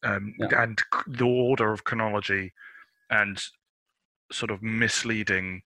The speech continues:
Speaker 1: people and there's a, there's a sincere lack of trust in, in every single character.
Speaker 2: Mm.
Speaker 1: Um, it's really good. Really like it.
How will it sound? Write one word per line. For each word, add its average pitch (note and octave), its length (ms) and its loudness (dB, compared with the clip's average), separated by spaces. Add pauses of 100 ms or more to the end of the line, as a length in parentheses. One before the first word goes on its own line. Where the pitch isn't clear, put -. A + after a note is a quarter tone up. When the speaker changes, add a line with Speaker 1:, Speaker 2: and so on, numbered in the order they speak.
(480)
Speaker 1:
people F2+ 680 -6
and F2 520 0 (1000)
there's F#2+ 260 -6
a, F#2 100 -4 (180)
there's F#2 180 -4
a F#2+ 180 -6
sincere - 840 2
lack G2+ 260 2
of A2 100 -4
trust - 520 -2 (1200)
in, F#2+ 280 -2
in F#2+ 220 -2
every F#2+ 220 0
single F#2 260 -8
character. D#2 600 0 (720)
Speaker 2:
Mm. A2+ 280 -2 (400)
Speaker 1:
Um, E2+ 460 -8 (640)
it's - 140 -12
really G3 340 -6
good. C3 360 -6 (1080)
Really D#3+ 280 -8
like C3 380 -8
it. - 120 -12